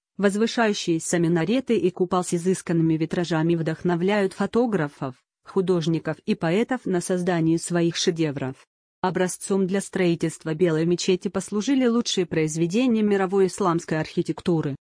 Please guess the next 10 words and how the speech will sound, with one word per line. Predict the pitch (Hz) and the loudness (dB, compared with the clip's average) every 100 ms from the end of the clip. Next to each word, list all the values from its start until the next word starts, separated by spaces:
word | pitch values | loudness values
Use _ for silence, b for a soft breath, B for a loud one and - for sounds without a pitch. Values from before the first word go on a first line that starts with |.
| _ _ | _ _
Внутри | 196 196 196 175 | 2 2 2 2
мечети | 175 170 165 156 | 2 2 -2 -4
хранится | 175 - 185 190 - 190 | -6 0 2 2 0 -4
главное | 185 185 175 165 156 | 0 0 0 0 -2
сокровище | 180 - 247 233 175 - | -4 0 2 2 0 -2
мусульман | 170 165 190 180 180 170 | 0 0 0 2 2 0
Татарстана — | 170 160 165 - 269 277 185 156 _ | -2 -4 -6 -2 0 2 2 -2 _
волос | 175 226 285 220 | -4 0 0 0
пророка | - 190 190 165 - | -2 -2 0 0 -2
Мухаммада, | 165 160 170 175 151 143 135 | -2 -2 -2 0 -2 -2 -8